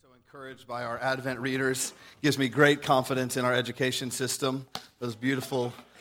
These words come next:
little voices able to read so eloquently. What a gift that is to us.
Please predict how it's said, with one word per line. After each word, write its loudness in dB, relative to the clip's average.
little 2
voices 2
able 4
to 0
read 2
so 0
eloquently. 2
What -2
a 2
gift -2
that 0
is -4
to -6
us. -6